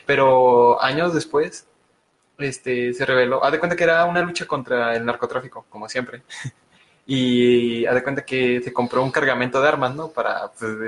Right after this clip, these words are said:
este, la policía y la, la milicia y todo ese tipo de cosas. Y el cargamento se pierde.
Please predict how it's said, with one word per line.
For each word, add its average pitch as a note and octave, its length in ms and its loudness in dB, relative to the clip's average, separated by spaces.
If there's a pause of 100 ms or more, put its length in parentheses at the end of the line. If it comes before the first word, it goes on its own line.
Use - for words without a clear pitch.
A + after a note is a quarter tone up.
este, G#2+ 500 -14
la G#2+ 140 -4
policía A#2+ 520 0
y A2+ 240 -4
la, G#2 680 -6
la A#2 140 0
milicia A#2 440 -2
y A#2+ 40 -4
todo A#2+ 200 4
ese B2 140 -2
tipo B2 220 -8
de B2 80 -6
cosas. D3+ 240 -2 (640)
Y C#3 80 2
el C#3 120 2
cargamento B2+ 480 0
se - 140 -8
pierde. C#3+ 400 -4